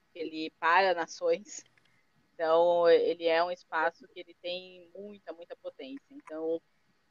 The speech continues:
ele precisa ser um espaço, bem, pensando em Brasil, precisa ser um espaço de inclusão, porque, é, muito do que nós vemos no futebol,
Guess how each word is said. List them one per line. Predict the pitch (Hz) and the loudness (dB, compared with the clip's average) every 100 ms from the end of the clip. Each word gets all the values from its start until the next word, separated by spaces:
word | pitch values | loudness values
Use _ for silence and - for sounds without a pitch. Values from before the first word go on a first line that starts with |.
| _ _ _ | _ _ _
ele | 165 175 | -20 -18
precisa | 196 208 _ 240 247 220 - | -18 -18 _ -8 -6 -10 -10
ser | 202 | -12
um | 185 | -12
espaço, | 185 - 175 165 175 - - 180 180 180 175 170 143 143 - | -14 -16 -6 -2 -4 -6 -16 -8 -4 -2 0 0 0 -6 -10
bem, | 196 208 | -12 -10
pensando | 190 185 202 208 | -12 -12 -18 -18
em | 202 | -10
Brasil, | 185 170 170 202 240 208 - _ _ _ _ _ _ | -4 -2 -2 -6 -4 -4 -8 _ _ _ _ _ _
precisa | - 381 _ 233 233 | -14 -14 _ 2 4
ser | - | 4
um | 208 - | -2 -8
espaço | - 175 160 180 - 185 185 185 _ _ | -8 -2 0 0 -4 -14 -12 -14 _ _
de | 180 | -8
inclusão, | 185 - 185 180 - 117 - _ _ _ _ - _ - | -8 -8 -10 -8 -4 -4 -6 _ _ _ _ -20 _ -4
porque, | 180 180 - - 175 180 180 180 170 _ _ _ _ _ _ _ _ _ | -2 -2 -4 -6 0 4 6 4 0 _ _ _ _ _ _ _ _ _
é, | 185 - | -14 -14
muito | 190 214 285 262 | -6 2 4 2
do | 208 | -10
que | - | -14
nós | 190 185 180 | -4 0 0
vemos | 170 175 196 185 160 175 | 0 -2 -2 -4 -6 -4
no | 185 | -4
futebol, | _ - 147 156 185 196 156 | _ -18 -8 0 2 4 2